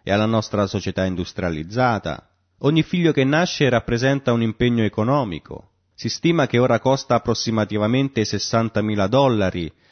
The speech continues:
crescere un figlio dalla nascita fino ai diciotto anni, o a dopo il college. Quindi ogni figlio che nasce tu dici: "Chi ne ha bisogno? Un'altra spesa". E questo influenza senza dubbio il modo in cui guardiamo i figli che abbiamo. E questo sociologo diceva:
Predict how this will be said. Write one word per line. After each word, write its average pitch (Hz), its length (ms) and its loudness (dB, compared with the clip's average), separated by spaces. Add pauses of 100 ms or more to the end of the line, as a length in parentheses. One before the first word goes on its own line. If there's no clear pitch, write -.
(140)
crescere 95 480 -2
un 90 120 -2
figlio 95 360 -2
dalla 87 220 0
nascita 90 540 -4
fino 87 200 -6
ai 85 60 -4
diciotto 82 480 -6
anni, 71 440 -8 (440)
o 85 100 0
a 87 40 0
dopo 87 320 0
il 80 120 -2
college. - 680 -8 (300)
Quindi 107 320 0
ogni 92 180 2
figlio 90 300 -2
che 80 100 -2
nasce 98 420 0
tu 92 120 -4
dici: 90 440 -2 (240)
"Chi - 140 -2
ne 113 120 4
ha 95 60 2
bisogno? 87 760 -4 (260)
Un'altra 95 400 -4
spesa". 87 580 -4 (280)
E - 100 -8
questo 175 240 0
influenza 113 640 0
senza 98 320 -4
dubbio 104 320 0
il 90 80 0
modo 92 240 0
in 87 100 -4
cui 87 140 -4
guardiamo 82 500 -2
i 78 80 -6
figli 80 340 -6
che - 120 -8
abbiamo. 85 640 -6 (440)
E - 80 -8
questo 139 300 0
sociologo 120 640 2
diceva: 110 580 0